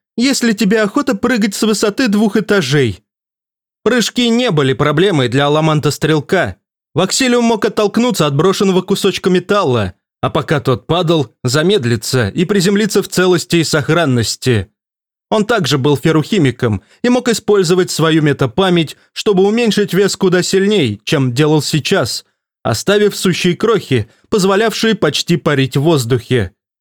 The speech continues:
Однако способности Ваксилиума не были широко известны,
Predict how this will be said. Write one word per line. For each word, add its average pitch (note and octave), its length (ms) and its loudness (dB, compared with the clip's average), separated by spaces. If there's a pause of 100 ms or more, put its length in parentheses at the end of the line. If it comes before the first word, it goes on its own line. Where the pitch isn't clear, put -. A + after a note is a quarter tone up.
(340)
Однако F#3+ 440 0
способности E3 720 -2
Ваксилиума D3 840 0
не G#3 200 0
были G#3 220 2
широко F#3+ 480 2
известны, C#3 800 0